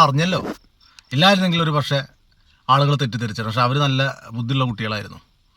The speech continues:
ആ തന്തി നല്ല, നല്ല ബുദ്ധിയുള്ള കുട്ടികളായിട്ട് അയച്ച-, അയച്ചളെ വളർത്തിയിട്ടുള്ളത്. അമ്മ തീയത്തിയാണ്, അച്ഛൻ നായരാണ്, ഈ കുട്ടിയുടെ കല്യാണം കഴിച്ചവൻ മേനോനോ അങ്ങനെ ഏതോ വിഭാഗത്തിൽപ്പെട്ടവരാണ്. പല ജാതിയിൽപ്പെട്ടതാണ് ആ കുടുംബം തന്നെ. പിന്നെ ആ കുടുംബം നിങ്ങളെ ജാതീയപരമായിട്ട് ആക്ഷേപിച്ചു എന്നൊക്കെ പറയുമ്പോ, ഉം.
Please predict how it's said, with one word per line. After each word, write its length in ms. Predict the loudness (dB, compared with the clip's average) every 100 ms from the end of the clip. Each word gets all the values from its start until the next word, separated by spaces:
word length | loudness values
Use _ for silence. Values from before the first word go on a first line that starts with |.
| -16 -10
ആ 60 | -2
തന്തി 160 | 0 2 0
നല്ല, 160 | 2 0
നല്ല 120 | 0 -2
ബുദ്ധിയുള്ള 260 | -2 -2 -2
കുട്ടികളായിട്ട് 340 | -2 -4 -2
അയച്ച-, 280 | -4 -4 -6 -8
അയച്ചളെ 240 | -4 -2 -2
വളർത്തിയിട്ടുള്ളത്. 520 | -4 -8 -10 -14 -16 _ _ -20 _ _ -12 -4
അമ്മ 220 | 0 0 0
തീയത്തിയാണ്, 440 | 0 0 -2 -4 -4 -10 _ -16
അച്ഛൻ 200 | -4 0
നായരാണ്, 380 | 2 0 -2 -6 -10 _ _ _
ഈ 40 | -6
കുട്ടിയുടെ 220 | -2 0 0
കല്യാണം 240 | 2 2
കഴിച്ചവൻ 260 | 0 0 0 0
മേനോനോ 320 | 0 -2 -4 -4
അങ്ങനെ 180 | -2 -2
ഏതോ 80 | -2 -4
വിഭാഗത്തിൽപ്പെട്ടവരാണ്. 760 | -2 -2 -2 -6 -6 -4 -4 -8 -16 _ _ _ _ _
പല 140 | 0 2
ജാതിയിൽപ്പെട്ടതാണ് 580 | 2 2 0 0 0 0 0
ആ 20 | -2
കുടുംബം 260 | -6 -6 -8
തന്നെ. 120 | -8
പിന്നെ 120 | -6 -4
ആ 20 | -2
കുടുംബം 240 | 0 2
നിങ്ങളെ 180 | 2 0 2
ജാതീയപരമായിട്ട് 680 | 0 0 -2 -2 -2 -2 -4
ആക്ഷേപിച്ചു 400 | -4 -8 -6 -6
എന്നൊക്കെ 200 | -6 -6
പറയുമ്പോ, 300 | -8 -8 -12 -14 _ -20 -20 _ -16 -4 -4 -4 -14 -18 _ _ -20 -20 -20 -20 -12 -8
ഉം. 260 | -8 -10